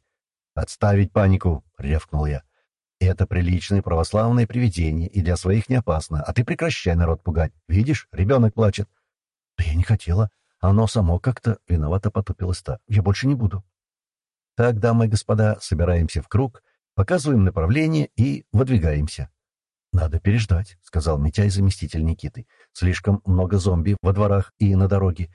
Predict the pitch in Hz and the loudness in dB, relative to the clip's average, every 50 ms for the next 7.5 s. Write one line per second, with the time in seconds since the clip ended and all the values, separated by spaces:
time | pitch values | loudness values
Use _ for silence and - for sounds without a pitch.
0 | _ _ - 107 101 - 90 85 - 87 87 92 101 120 131 127 95 90 85 85 | _ _ -2 -2 0 0 -2 -4 -2 0 2 2 2 2 2 0 0 -2 -2 -4
1 | 85 87 - _ _ _ _ _ _ _ _ _ _ _ - 131 127 127 127 139 | -6 -10 -14 _ _ _ _ _ _ _ _ _ _ _ -2 0 2 2 2 2
2 | 139 107 - - - 95 98 95 85 - 104 135 139 127 95 101 101 117 127 123 | 2 2 0 0 0 2 2 2 2 0 -2 -2 0 0 0 0 0 0 0 0
3 | 98 110 110 95 95 92 101 131 131 110 - 104 95 82 104 101 107 113 117 113 | 0 0 0 0 0 0 0 0 -2 -2 -2 -2 -2 0 0 0 2 2 2 0
4 | 95 - - 101 117 110 - 107 107 107 - - - 110 107 92 95 113 104 85 | 0 0 0 -2 -2 0 0 0 -2 -2 -2 -2 0 2 2 4 2 2 0 -2
5 | 71 - _ - 82 - - 76 71 - 87 73 - - 76 71 69 65 - _ | -4 -8 _ -8 -8 -6 -4 -6 -4 -2 -2 -4 -2 -4 -6 -8 -8 -8 -10 _
6 | _ _ _ _ _ _ _ _ - 92 147 165 165 151 143 135 - - 107 - | _ _ _ _ _ _ _ _ -2 -2 0 0 2 2 2 0 2 2 0 0
7 | - - 101 92 82 73 65 62 - - | 0 0 0 2 0 0 -4 -6 -10 -14